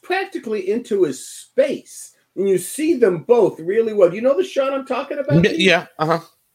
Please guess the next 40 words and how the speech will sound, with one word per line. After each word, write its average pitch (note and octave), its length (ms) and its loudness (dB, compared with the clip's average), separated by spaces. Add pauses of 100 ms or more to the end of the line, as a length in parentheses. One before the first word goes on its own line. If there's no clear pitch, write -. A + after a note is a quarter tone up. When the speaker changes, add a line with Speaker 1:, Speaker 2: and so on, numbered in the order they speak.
(580)
Speaker 1:
Okay, F3+ 160 2
you F#3 120 4
know G3+ 100 4
what A3 140 -2
that, G#3+ 220 2
you G3 100 4
know G#3 120 4
why G#3+ 340 4
that A#3+ 340 0
was G3+ 160 -2
set G3+ 220 0
up G#3+ 200 0
that A#3 200 2
way? C4+ 320 0 (240)
Speaker 2:
No, C3+ 340 6
uh-uh. A2+ 260 0 (560)
Speaker 1:
Because E3+ 560 2
those A#3 360 0
two A#3+ 220 -4
women, A3 680 0 (800)
one, E3 540 2
one, G3+ 400 4 (240)
we F3+ 100 4
put F3+ 180 4
it, F3 60 4
maybe F#3 200 6
it F3+ 60 10
was F3 120 4
only F3 200 4
one F#3+ 240 2
set E3+ 260 0
of - 140 -8
parents, D3 640 -4 (240)
and D3+ 380 -4
it D3+ 180 -6
was D3+ 200 -2
for D3+ 480 0 (280)
a, C#3 540 -4
uh, B2+ 320 -4 (120)
a, B2+ 120 -6